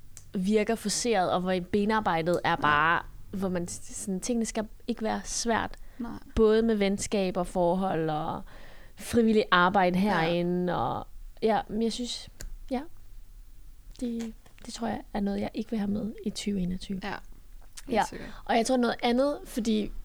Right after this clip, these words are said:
Speaker 1: vi valgte jo det her emne, og som sagt, som Hanna også sagde i introduktionsdelen, det er et meget blødt emne, vi starter ud med. Øhm,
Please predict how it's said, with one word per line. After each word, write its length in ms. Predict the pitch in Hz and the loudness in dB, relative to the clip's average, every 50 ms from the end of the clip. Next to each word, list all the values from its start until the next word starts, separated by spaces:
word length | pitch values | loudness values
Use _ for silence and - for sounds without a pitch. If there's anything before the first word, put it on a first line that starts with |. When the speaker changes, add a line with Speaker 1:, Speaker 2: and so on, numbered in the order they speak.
| - | -4
Speaker 1:
vi 220 | - 214 226 220 208 | 0 2 2 4 6
valgte 220 | 226 214 214 - | 4 4 4 2
jo 60 | 254 226 | 0 2
det 120 | 226 214 208 | 4 4 4
her 220 | 214 196 185 - - - - - - - - - - 196 | 6 4 4 2 0 -4 -8 -12 -12 -12 -10 -2 2 4
emne, 420 | 196 196 202 208 220 226 233 240 - - - - - - - - - - - | 4 6 6 6 6 4 4 2 -2 -8 -16 -14 -12 -6 -6 -6 -4 0 2
og 140 | 208 190 180 | 2 4 4
som 160 | - 208 196 | 2 2 2
sagt, 340 | - - 196 190 190 - - | 4 4 4 4 4 0 -2
som 160 | - 208 190 | 0 2 4
Hanna 220 | 190 190 196 202 | 4 4 4 4
også 180 | 196 196 180 - | 4 2 0 2
sagde 160 | 202 180 175 | 2 2 2
i 20 | |
introduktionsdelen, 880 | 180 185 - - 185 175 - - 208 185 175 - - 175 170 180 185 185 | 2 2 0 -2 -2 -2 0 2 2 2 0 0 0 0 2 2 2 4
det 80 | 180 185 | 4 4
er 40 | 180 | 4
et 60 | 180 | 4
meget 320 | 185 180 170 170 180 190 - - - | 4 4 4 4 4 2 0 0 2
blødt 400 | 208 202 196 202 202 - - - - - - - - - - - - - - | 4 6 6 4 4 2 -4 -12 -14 -16 -16 -16 -18 -16 -14 -14 -12 -2 4
emne, 340 | - 196 196 202 208 214 214 196 | 6 6 8 8 6 6 4 4
vi 80 | 180 | 2
starter 340 | 185 - - 170 156 160 - | 2 4 4 4 6 6 4
ud 220 | - 214 226 214 | 4 4 4 4
med. 380 | 190 175 170 160 160 170 196 202 - - - - - - - - - - - - - - | 4 4 4 4 4 4 2 0 -4 -8 -14 -14 -16 -16 -14 -12 -10 -8 -8 -6 -2 2
Øhm, 760 | 196 185 180 180 175 170 170 170 170 170 165 170 185 180 180 | 4 6 6 6 6 6 6 4 4 2 2 2 0 0 -2